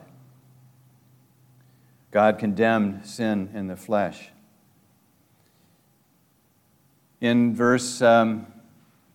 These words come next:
verse four, that the righteous requirement of the law might be fulfilled in us who do not walk according to the flesh, but according to the Spirit. God accomplished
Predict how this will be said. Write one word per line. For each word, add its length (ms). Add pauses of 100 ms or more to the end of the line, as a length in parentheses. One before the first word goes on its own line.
(360)
verse 200
four, 300
that 140
the 80
righteous 580
requirement 480
of 80
the 80
law 240
might 220
be 100
fulfilled 600
in 180
us 300
who 360 (220)
do 100
not 220
walk 320
according 380
to 100
the 100
flesh, 460 (760)
but 140
according 520
to 100
the 120
Spirit. 540 (1900)
God 220
accomplished 760